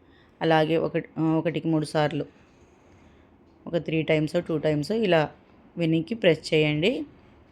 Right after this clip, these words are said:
అది కూడా కొంచెం కచ్చాపచ్చాగా బాగా ఉంటుంది. చూడండి, నేను మూడు సార్లు మాత్రమే కొద్దిగా కొద్దిగా తిప్పాను. అలా చేసినప్పుడు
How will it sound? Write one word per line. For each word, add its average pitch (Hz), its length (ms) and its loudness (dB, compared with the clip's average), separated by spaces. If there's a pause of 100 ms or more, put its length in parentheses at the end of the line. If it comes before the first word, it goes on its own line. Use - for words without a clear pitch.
(500)
అది 165 180 0
కూడా 170 220 0
కొంచెం 175 360 -4
కచ్చాపచ్చాగా 156 760 -2
బాగా 151 600 2
ఉంటుంది. 151 680 -2 (1080)
చూడండి, 160 260 0
నేను 185 240 -2
మూడు 156 180 0
సార్లు 151 560 -2 (520)
మాత్రమే 151 460 0 (280)
కొద్దిగా 151 380 0
కొద్దిగా 147 400 -2
తిప్పాను. 156 760 -6 (1040)
అలా 170 140 2 (100)
చేసినప్పుడు 156 580 0